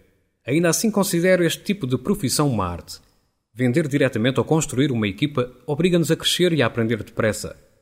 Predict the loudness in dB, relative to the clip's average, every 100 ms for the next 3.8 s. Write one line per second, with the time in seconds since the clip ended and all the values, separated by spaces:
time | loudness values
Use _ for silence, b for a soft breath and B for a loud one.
0 | _ _ _ _ -10 -4 2 4 4 2
1 | -4 -8 B B -8 -2 0 0 -2 -2
2 | 0 0 0 -2 -8 -12 _ _ _ -6
3 | -2 0 2 0 0 0 -2